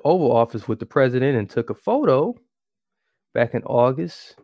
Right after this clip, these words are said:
And that, that prom-, that promoter, that prominent promoter and supporter is Michael, uh, Lionel,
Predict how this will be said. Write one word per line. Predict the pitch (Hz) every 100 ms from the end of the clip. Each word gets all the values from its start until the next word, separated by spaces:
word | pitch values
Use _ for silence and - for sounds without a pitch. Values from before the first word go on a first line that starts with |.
| _ _ _ _ _ _ _ _ _ _ - _ _ _ _ - _ -
And | 120 117
that, | 131 127 180
that | 123 123
prom-, | - 117 - -
that | 123 120
promoter, | 110 117 120 120
that | 117
prominent | - 127 123 120
promoter | - 110 120 120 120
and | 110
supporter | - - 127 123 127 120
is | 98 113
Michael, | 120 117 113 117 - - - - _ _
uh, | - 95
Lionel, | 107 127 135 131 127 127